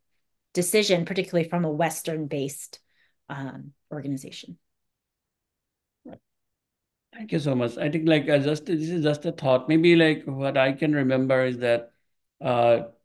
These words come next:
Speaker 2: Aung San Suu Kyi, right? I mean, from Burma, who was probably awarded Nobel Peace Prize at some point, right?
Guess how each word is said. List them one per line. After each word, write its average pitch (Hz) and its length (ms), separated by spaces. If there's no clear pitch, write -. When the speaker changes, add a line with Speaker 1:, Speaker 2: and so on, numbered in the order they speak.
Speaker 2:
Aung 151 240
San 165 280
Suu 160 360
Kyi, 139 360
right? 123 240
I 127 40
mean, 123 280
from 127 560
Burma, 127 520
who 131 300
was 143 500
probably 175 340
awarded 147 360
Nobel 135 300
Peace 135 320
Prize 113 260
at 113 160
some 120 260
point, 104 280
right? 123 240